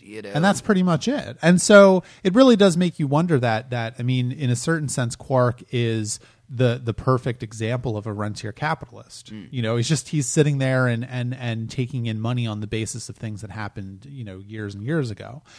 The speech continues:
Speaker 2: And that is, you know, essentially what he's doing. That's also essentially, I think, why Rom gets so upset with him, because
Speaker 1: Yeah.
Speaker 2: he knows exactly the cost of running the business. And, uh,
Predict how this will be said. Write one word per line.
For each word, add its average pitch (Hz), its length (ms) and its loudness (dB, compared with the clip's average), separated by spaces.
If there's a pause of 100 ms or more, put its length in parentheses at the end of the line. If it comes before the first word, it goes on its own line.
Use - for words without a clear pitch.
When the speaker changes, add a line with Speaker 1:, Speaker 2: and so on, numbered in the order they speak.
(220)
Speaker 2:
And 147 160 4
that 165 160 8
is, 151 320 2
you 170 100 0
know, 123 300 2
essentially 127 540 0
what 107 180 -4
he's 101 180 -10
doing. 170 480 0 (300)
That's 123 220 2
also 139 280 4
essentially, 117 520 -2
I 107 60 -4
think, 110 280 -6
why 120 760 2 (120)
Rom 110 540 0
gets 113 220 -12
so 113 100 -8
upset 120 360 -6
with 131 140 -6
him, 127 160 -4
because 117 280 -8
Speaker 1:
Yeah. 90 200 -2
Speaker 2:
he 113 40 -4
knows 113 300 -4
exactly 104 580 -8 (120)
the - 80 -14
cost 101 360 -6
of 104 80 -14
running 104 220 -12
the 107 80 -12
business. 101 540 -12 (600)
And, 185 440 2
uh, - 260 -12